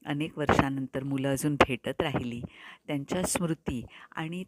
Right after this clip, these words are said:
त्यांना त्याच्यातनं काय काय मिळालं ह्याच्याबद्दल मुलं बोलत राहिली. आपल्याला सगळ्यांना माहिती आहे की, अ, तोतोचानला शाळेतनं पहिल्यांदा काढून टाकलेलं असतं. पण पालक हो, तिच्या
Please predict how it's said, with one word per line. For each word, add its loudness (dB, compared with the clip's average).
त्यांना -2
त्याच्यातनं -4
काय 2
काय 2
मिळालं 4
ह्याच्याबद्दल -4
मुलं 2
बोलत 0
राहिली. -8
आपल्याला 0
सगळ्यांना 2
माहिती 2
आहे 0
की, 4
अ, 2
तोतोचानला 4
शाळेतनं -4
पहिल्यांदा -4
काढून -4
टाकलेलं -2
असतं. -8
पण -4
पालक -4
हो, -6
तिच्या -8